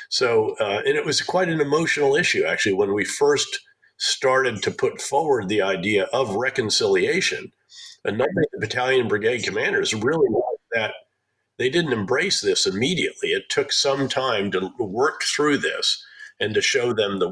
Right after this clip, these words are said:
wisdom of this. And ultimately, of course, we reconciled with a hundred and three thousand former,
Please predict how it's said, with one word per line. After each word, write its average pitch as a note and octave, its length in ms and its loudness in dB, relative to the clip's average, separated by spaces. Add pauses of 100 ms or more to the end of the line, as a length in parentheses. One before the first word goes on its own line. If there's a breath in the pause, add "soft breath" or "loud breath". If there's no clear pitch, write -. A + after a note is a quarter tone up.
wisdom G#2+ 340 0
of F2 200 -2
this. E2+ 280 0
And A2+ 80 -2
ultimately, A2 540 2
of G2 140 0
course, F#2+ 280 0
we F#2+ 280 0 (400 loud breath)
reconciled G2 680 0
with F2+ 140 2
a F2 60 0
hundred A#2+ 400 0
and G#2 160 0
three F3 280 0
thousand G2+ 680 0
former, G2 600 0